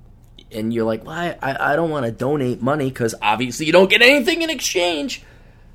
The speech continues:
Do all your Amazon shopping. Do all your online shopping through my Amazon affiliate program. I get a commission. You guys don't pay any more. Um, Amazon's happy 'cause I send them traffic. Uh, that's, that's the way to do it.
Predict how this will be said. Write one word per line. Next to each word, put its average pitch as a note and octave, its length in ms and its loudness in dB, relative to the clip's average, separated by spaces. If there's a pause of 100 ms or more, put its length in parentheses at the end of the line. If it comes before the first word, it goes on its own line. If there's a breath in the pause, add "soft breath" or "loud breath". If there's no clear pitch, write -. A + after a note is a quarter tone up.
(140)
Do B3+ 160 4
all C#4+ 140 12
your C4 100 6
Amazon B3+ 460 4
shopping. B3+ 400 2
Do G3 120 4
all - 160 6
your - 140 0
online A3 300 0
shopping A3 320 0
through F#3+ 140 -10
my G3 80 -4
Amazon G3 360 -2
affiliate G3 400 0
program. B2 500 -2
I A#2 60 -8
get D#3+ 140 -4
a D#3+ 40 -2
commission. G3 800 -4
You C3 120 -6
guys B2+ 280 -4
don't C#3+ 220 0
pay D#3+ 140 0
any C#3 160 -2
more. D3+ 500 2
Um, A2 400 0
Amazon's B2+ 560 0
happy C3+ 280 -4
'cause B2+ 180 -6
I - 20 -4
send B2+ 300 -4
them A2 40 -8
traffic. C#3 560 -4
Uh, G2+ 140 -4
that's, - 380 -14
that's F#2+ 260 -12
the - 60 -8
way C#3 160 0
to D#3 80 -6
do C#3 220 0
it. - 140 -4